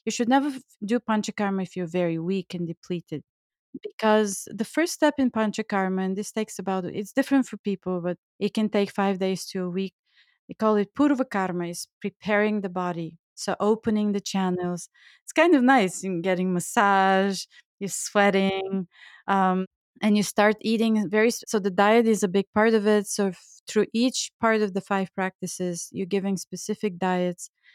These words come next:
In the beginning is just a lighter diet, and then there is a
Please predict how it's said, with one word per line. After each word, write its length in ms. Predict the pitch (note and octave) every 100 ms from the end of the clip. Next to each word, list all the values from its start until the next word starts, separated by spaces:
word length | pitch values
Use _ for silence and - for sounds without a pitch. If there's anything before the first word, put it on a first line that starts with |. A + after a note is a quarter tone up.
| _ _ -
In 120 | G#3
the 80 | G#3
beginning 400 | G#3 G#3 A#3+ A#3+
is 180 | G#3 F#3
just 300 | G3 - - F#3+
a 60 |
lighter 480 | F#3 F3+ F#3 G3+ G#3+
diet, 420 | G#3+ A3 B3 C4+ -
and 180 | G#3 G3
then 180 | G3+ G3+
there 140 | F#3+
is 160 | F3+
a 60 | E3+